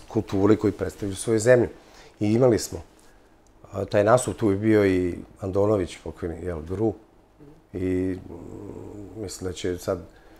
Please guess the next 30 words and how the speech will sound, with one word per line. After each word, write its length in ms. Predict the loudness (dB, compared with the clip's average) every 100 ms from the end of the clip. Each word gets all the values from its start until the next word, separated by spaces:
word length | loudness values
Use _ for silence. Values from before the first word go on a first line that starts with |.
| -8
najavit 280 | 2 4 4
ću 100 | 0
i 40 | -6
tu 120 | -4
utakmicu 420 | -4 -4 -6 -4
koja 140 | -2
bi 80 | -2
trebala 240 | 0 0 0
da 60 |
bude 320 | -4 -2 -2 -4 -12 -20 -20
sad 240 | -4 -2 -2
već, 300 | -6 -8 -12 -20 _ _ -20 _ -16
ovaj, 380 | -14 -10 -8
krajem 340 | -6 0 2 2
maja, 500 | 4 6 8 6 4 -6 -20 -20 -20 -20 -8
ovaj, 420 | -2 2 2 0
sa 160 | -4 -4
ženskim 360 | -2 -2 -2
fudbalskim 420 | -4 -4 -4 -6 -6
klubom 280 | -4 -4
Crvena 340 | -6 -6 -6 -6
zvezda, 600 | 0 4 4 4 0 0 -10 -20 -20 -20 -20 -20 -14
ovaj, 180 | -8 -6
da 100 | -6
promovišu 500 | 0 4 4 4 2
malo 160 | 4
i 40 | 4
ženski 340 | 0 -2 -6
fudbal. 360 | -4 -4 -4 -8 -12 -20 -20 -20 -20 -20 -20 -20 -18
A, 60 | -10